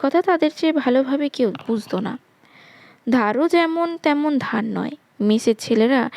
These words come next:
নির্বিবাদে দিনের পর দিন খেয়ে চলেছে। মাস শেষ হলে দেখা যাচ্ছে ফেরিওয়ালা ক্ষীরমোহনের দেনা দাঁড়িয়েছে এক একজনের কাছে দশ টাকা, পনেরো টাকা। মজা হচ্ছে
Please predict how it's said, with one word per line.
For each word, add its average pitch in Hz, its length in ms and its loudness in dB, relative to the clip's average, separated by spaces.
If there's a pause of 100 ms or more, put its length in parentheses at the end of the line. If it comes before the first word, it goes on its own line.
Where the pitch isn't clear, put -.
(300)
নির্বিবাদে 269 760 4
দিনের 262 280 2
পর 269 220 2
দিন 254 280 0
খেয়ে 233 240 2
চলেছে। 208 500 -4 (520)
মাস 233 280 2
শেষ 233 360 2
হলে 247 400 2 (340)
দেখা 196 260 -2
যাচ্ছে - 440 -4 (520)
ফেরিওয়ালা 226 600 4
ক্ষীরমোহনের 233 920 2 (140)
দেনা 208 320 2
দাঁড়িয়েছে 202 540 2 (400)
এক 226 220 0
একজনের 226 440 2
কাছে 226 300 0
দশ 214 360 0
টাকা, 226 240 -2
পনেরো 202 420 0
টাকা। 214 360 -4 (1120)
মজা 277 300 4
হচ্ছে 381 560 2